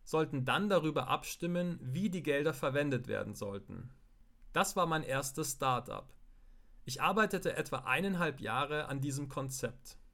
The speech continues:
Die Trennung von meiner damaligen Freundin stürzte mich in eine ziemlich schwere Krise.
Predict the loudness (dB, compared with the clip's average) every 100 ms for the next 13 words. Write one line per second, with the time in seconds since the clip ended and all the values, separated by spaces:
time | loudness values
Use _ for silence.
0 | -20 -20 -20 -20 -20 -20 -20 -20 -20 -6
1 | 0 4 4 4 2 2 2 2 4 4
2 | 4 2 0 -4 -6 -2 0 2 2 0
3 | -2 -6 -2 -2 -2 -4 -4 -4 -2 -2
4 | 0 -2 -2 -2 -2 0 0 0 -4 -4
5 | -2 -2 -6 -10